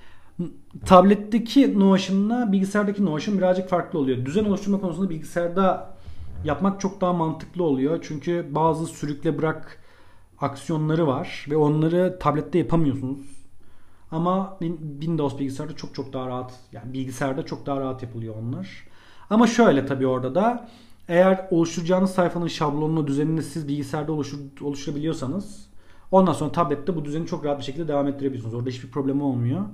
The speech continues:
Ama bilgisayarda o sayfayı oluşturmak daha mantıklı, daha, e, kolay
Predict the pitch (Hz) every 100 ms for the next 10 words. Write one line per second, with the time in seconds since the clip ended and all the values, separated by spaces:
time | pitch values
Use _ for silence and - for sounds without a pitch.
0 | - - - - 170 175 202 165 147 139
1 | 139 185 226 220 - - 160 165 143 151
2 | 135 190 208 208 156 165 139 - - 180
3 | 147 151 - - - - - - - -
4 | - - - 135 131 123 - 170 156 143
5 | 120